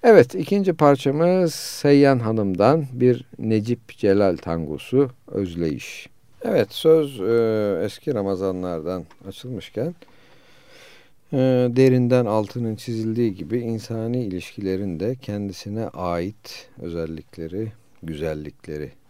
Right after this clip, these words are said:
vardı. Şimdi buna ilişkin bir yazıyı İslam Çupi'nin kaleminden sunmak istiyorum. Başlığı da komşuluk. Benim çocukluğumdaki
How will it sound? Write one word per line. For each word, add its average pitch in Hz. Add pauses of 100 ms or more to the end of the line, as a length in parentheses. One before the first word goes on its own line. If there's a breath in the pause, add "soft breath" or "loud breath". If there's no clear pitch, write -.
(120)
vardı. 69 (760 soft breath)
Şimdi 113 (920)
buna 107
ilişkin 92
bir 90
yazıyı 85
İslam 98
Çupi'nin 85 (400)
kaleminden 76 (300)
sunmak 71
istiyorum. 85 (640)
Başlığı 90
da 80 (440 soft breath)
komşuluk. 82 (1200 soft breath)
Benim 233
çocukluğumdaki 139